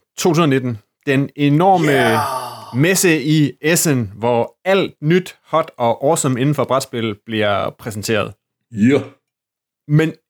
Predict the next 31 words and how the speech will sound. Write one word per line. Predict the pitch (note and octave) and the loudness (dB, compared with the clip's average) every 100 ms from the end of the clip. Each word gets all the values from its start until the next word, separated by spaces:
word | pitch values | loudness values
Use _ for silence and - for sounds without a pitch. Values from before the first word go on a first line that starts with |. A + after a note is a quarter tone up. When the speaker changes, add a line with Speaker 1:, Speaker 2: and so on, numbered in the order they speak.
| - | 0
Speaker 1:
inden | F#3+ | 2
vi | F#3 | 2
giver | D3 | 2
os | A#2+ - | 0 -2
i | |
kast | B2+ C#3+ - | -2 -2 -2
med | A#2 | -4
det, | A#2+ | -4
så | A#2 - - D3 | -4 -4 0 0
skal | - - D#3+ | -2 -4 -2
jeg | D3+ C#3 | 2 2
lige | C3 D3+ D#3+ | 2 2 0
høre. | C#3 G#2 G2 - _ - | 0 -2 -2 -8 _ 0
Gode | G3 G#3 | 2 4
rejsespil. | A#2 C3+ C3+ - G2+ F#2+ _ D3 | 2 -2 -4 -8 -14 -18 _ 0
Nu | E3+ | 2
har | E3+ | 4
vi | D3 | 2
jo | C3+ | 2
sådan | D3+ | 0
her, | C#3 E3 C3 A#2+ | 0 0 2 2
øh, | A2+ G#2+ G#2+ | 2 0 -2
for | C3+ | 0
nyligt | C3+ E3 D#3 | 2 2 2
haft, | A2 A2 G#2+ - A#2+ | 0 -2 -4 -10 -6
øh, | G#2+ G#2 G2+ G2+ - | -4 -2 -4 -6 -2
producer | A#2+ A#2 - | 0 0 -2
Bo | A2 E3+ - - _ | 0 0 -2 -10 _
i | G2+ - | -10 -4
Afrika, | F3 F#3 D3+ C#3 C3 _ - | -4 -2 -4 -4 -6 _ -4
og | B2 A#2 A2+ A2 | 0 2 0 -4